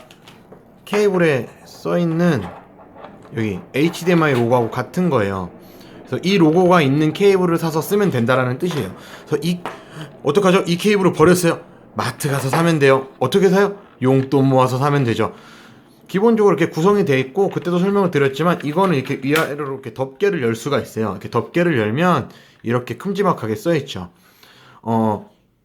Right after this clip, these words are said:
한국어로는 친절히 베풀어져 있지 않아요. 그러니까 그냥 감안하세요.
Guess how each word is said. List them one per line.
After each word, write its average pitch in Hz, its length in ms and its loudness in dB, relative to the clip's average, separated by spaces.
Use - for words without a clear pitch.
한국어로는 196 920 2
친절히 202 300 0
베풀어져 120 420 -2
있지 113 160 -4
않아요. 87 300 -6
그러니까 98 260 -10
그냥 101 160 -8
감안하세요. 95 680 -10